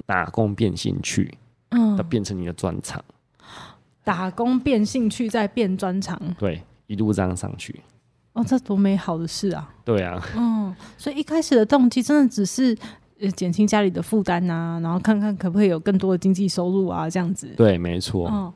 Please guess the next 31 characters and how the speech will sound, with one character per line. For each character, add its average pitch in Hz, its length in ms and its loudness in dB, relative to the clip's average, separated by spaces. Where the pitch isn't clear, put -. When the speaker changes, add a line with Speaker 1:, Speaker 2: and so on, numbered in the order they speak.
Speaker 1:
嗯。 98 80 -12
Speaker 2:
可 220 100 -2
是 285 160 0
做 262 320 2
起 196 220 0
来 180 180 0
以 185 140 0
后， 214 240 0
你 185 140 0
就 233 200 0
觉 185 200 -4
得， 175 300 -4
哎， 240 260 -2
自 240 160 0
己 185 120 -2
好 - 140 -8
像 196 260 -6
真 202 200 2
的 160 260 -4
蛮 175 140 2
有 180 100 2
天 180 220 2
赋 202 160 0
的， - 160 -12
蛮 196 140 6
喜 117 80 6
欢 139 260 8
的。 156 140 6
Speaker 1:
对， - 160 2
<laughs> - 20 -16
是。 110 380 0